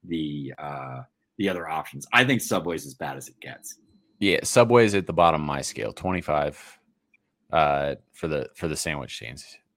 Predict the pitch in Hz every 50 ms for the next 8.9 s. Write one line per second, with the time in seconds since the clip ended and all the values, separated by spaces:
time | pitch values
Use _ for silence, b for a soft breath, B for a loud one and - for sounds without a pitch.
0 | _ _ _ _ _ _ _ _ - 87 82 80 82 80 80 82 - - - -
1 | _ _ _ _ _ _ _ _ _ - - - 95 92 98 113 123 127 123 -
2 | _ _ - - 76 73 65 - - _ _ _ _ _ _ - 71 76 78 -
3 | - - 82 80 78 80 85 87 82 78 76 76 76 76 73 71 - - - 78
4 | 64 - - - - 107 135 170 160 - - - - - 101 101 104 95 - -
5 | - 76 64 - 65 64 - - - 87 87 90 92 101 104 117 127 110 104 95
6 | 85 78 73 76 - - 87 80 78 - 73 69 - 64 - - 80 87 85 87
7 | - - 90 82 78 73 - _ _ _ _ _ _ _ _ _ _ _ _ _
8 | _ - 95 90 92 98 92 95 - - - 98 101 - - 117 110 107